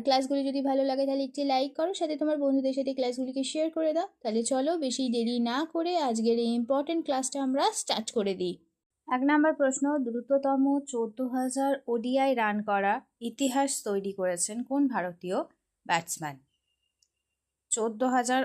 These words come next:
ওডিআই রান করার ইতিহাস তৈরি করেছে, দ্রুততম চোদ্দ হাজার ওডিআই রান করার ইতিহাস তৈরি করেছে। সঠিক উত্তর হয়ে যাবে অপশন এ,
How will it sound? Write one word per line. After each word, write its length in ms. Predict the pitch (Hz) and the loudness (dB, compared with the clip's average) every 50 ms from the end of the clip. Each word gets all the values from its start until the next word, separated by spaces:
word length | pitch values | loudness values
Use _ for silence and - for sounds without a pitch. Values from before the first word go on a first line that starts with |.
| - - | -2 -2
ওডিআই 440 | 226 214 220 208 226 240 240 247 247 | -4 -2 -2 0 0 0 2 2 0
রান 220 | 226 220 208 208 214 214 208 | 0 0 0 -2 -2 -2 0
করার 280 | 202 208 214 220 226 220 - | 0 0 0 0 -2 -4 -6
ইতিহাস 440 | 202 202 - - 202 190 214 208 208 208 - | -8 -8 -6 -6 -4 -2 -2 -2 -2 -4 -4
তৈরি 240 | 208 196 196 196 190 | -4 -2 -2 -2 -4
করেছে, 360 | 196 190 185 190 190 - 240 240 | -4 -4 -4 -4 -4 -4 -4 -4
দ্রুততম 560 | 208 208 208 220 220 269 277 269 294 277 277 302 | -4 -4 -4 -2 0 0 0 2 2 2 2 2
চোদ্দ 260 | 294 - 233 202 202 - | 2 0 -2 -4 -4 -4
হাজার 320 | 220 214 202 185 202 214 208 - | -2 -2 -2 0 -2 -2 -2 -2
ওডিআই 420 | - 208 190 190 196 196 190 190 185 | -4 -4 -2 -2 -2 0 0 -2 -2
রান 180 | 185 180 175 180 | -2 -4 -6 -6
করার 240 | 185 175 175 180 175 | -6 -6 -6 -6 -6
ইতিহাস 300 | 180 175 175 - 190 185 190 - | -8 -10 -8 -6 -6 -6 -6 -6
তৈরি 220 | 202 196 196 196 | -6 -6 -6 -6
করেছে। 440 | 196 - 202 202 202 202 - - 285 370 - - _ _ _ _ _ _ _ - | -6 -6 -6 -6 -6 -6 -4 -4 -4 -4 -6 -8 _ _ _ _ _ _ _ -4
সঠিক 240 | 240 226 226 233 - | -4 -2 -2 -4 -4
উত্তর 220 | 247 240 240 233 233 | -6 -6 -4 -4 -4
হয়ে 180 | 240 233 226 226 | -2 -2 -2 -2
যাবে 140 | 240 247 285 | -2 -2 0
অপশন 460 | 269 202 180 175 - - 226 208 202 | 0 -2 -2 -4 -8 -10 -8 -4 -4
এ, 100 | 226 294 | -2 -2